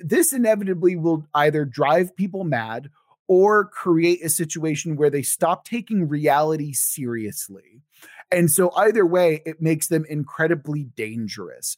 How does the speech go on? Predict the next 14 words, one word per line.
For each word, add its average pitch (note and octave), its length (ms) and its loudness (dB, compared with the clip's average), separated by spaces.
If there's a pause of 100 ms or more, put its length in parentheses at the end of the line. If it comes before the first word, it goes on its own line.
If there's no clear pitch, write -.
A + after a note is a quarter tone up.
(400)
And A3+ 220 0
that's D#4+ 300 0 (160)
basically D4 640 0
what C4 140 2
I've A3 120 2
got. A3+ 180 2
Like, F3 200 2
these A3+ 240 0
were A#3 140 0
failed F#3 540 0
ambassadors D#3+ 840 -2
to - 120 -4
the C3 120 -4
youngers, D3 640 -4